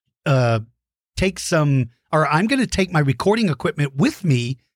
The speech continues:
to the grand opening celebration this weekend, and I'm gonna let kids come up, and I'm gonna ask them questions.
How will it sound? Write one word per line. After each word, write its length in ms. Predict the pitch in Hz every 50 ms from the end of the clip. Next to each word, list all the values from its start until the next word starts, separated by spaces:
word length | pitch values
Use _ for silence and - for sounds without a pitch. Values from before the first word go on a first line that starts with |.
| _ -
to 100 | - 165
the 100 | 147 147
grand 340 | 127 139 165 170 165 147 147
opening 340 | 165 196 190 - 156 143
celebration 640 | 123 - - 156 143 135 123 151 151 143 - - 143
this 180 | 135 120 - -
weekend, 460 | 151 170 170 - 196 202 202 220 226 _ _ _ _ _ _ _ _ _ _ _ -
and 120 | 147 147
I'm 160 | 151 170 190
gonna 160 | 185 175 156
let 240 | 147 147 147 - -
kids 260 | - - 196 190 -
come 220 | - - 147 131 113
up, 240 | 113 139 - - _
and 140 | - 143 120
I'm 120 | 107 107 110
gonna 160 | 120 131 135
ask 240 | 143 151 151 - -
them 140 | 226 226
questions. 580 | 214 - 330 320 - - - 120 90 - - -